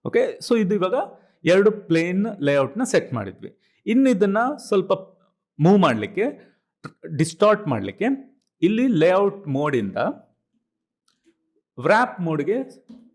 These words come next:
ಸ್ವಿಚ್ ಆಗ್ಬೇಕು. So ಇಲ್ಲಿ just ವ್ರ್ಯಾಪ್ ಮೇಲೆ ಕ್ಲಿಕ್ ಮಾಡ್ತೇನೆ. So ಇವಾಗ ವ್ರ್ಯಾಪ್ ಮೋಡ್‌ಗೆ ಸ್ವಿಚ್ ಆಯ್ತು. So ವ್ರ್ಯಾಪ್ ಮೋಡ್‌ಗೆ ಸ್ವಿಚ್ ಆದಾಗ ಇಲ್ಲಿ ನೋಡ್ಬೋದು ಈ ರೀತಿ ಟ್ರಾನ್ಸ್‌ಫಾರ್ಮೇಷನ್ ಚೇಂಜ್ ಆಗುತ್ತೆ.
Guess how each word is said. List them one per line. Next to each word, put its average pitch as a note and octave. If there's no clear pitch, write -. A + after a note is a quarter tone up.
ಸ್ವಿಚ್ -
ಆಗ್ಬೇಕು. G2+
So -
ಇಲ್ಲಿ G3
just G3+
ವ್ರ್ಯಾಪ್ E3
ಮೇಲೆ D#3+
ಕ್ಲಿಕ್ C3
ಮಾಡ್ತೇನೆ. B2
So -
ಇವಾಗ F#3
ವ್ರ್ಯಾಪ್ F3+
ಮೋಡ್‌ಗೆ C#3
ಸ್ವಿಚ್ -
ಆಯ್ತು. -
So -
ವ್ರ್ಯಾಪ್ B3+
ಮೋಡ್‌ಗೆ G3
ಸ್ವಿಚ್ D#3+
ಆದಾಗ C#3+
ಇಲ್ಲಿ D#3+
ನೋಡ್ಬೋದು D3+
ಈ G3
ರೀತಿ F#3+
ಟ್ರಾನ್ಸ್‌ಫಾರ್ಮೇಷನ್ D#3+
ಚೇಂಜ್ C#3+
ಆಗುತ್ತೆ. F#2